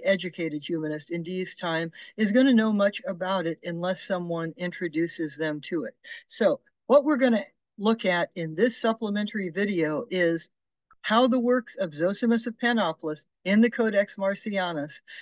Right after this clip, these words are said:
connects to John Dee's Monas Hieroglyphica, also how it connects to angel magic, like the sort he later does with Edward Kelly, and how it connects to our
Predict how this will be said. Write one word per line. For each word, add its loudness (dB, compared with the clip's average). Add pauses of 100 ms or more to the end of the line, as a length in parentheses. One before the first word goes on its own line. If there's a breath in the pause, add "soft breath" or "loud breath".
(120 loud breath)
connects 4
to -2
John 0
Dee's -6
Monas -4
Hieroglyphica, 0 (240 loud breath)
also 2
how 4
it 2
connects -6
to -2
angel 0
magic, 0
like -2
the -6
sort -4
he -8
later 0
does 0
with 2
Edward 0
Kelly, 0 (280 loud breath)
and 4
how 4
it 4
connects 0
to -2
our 6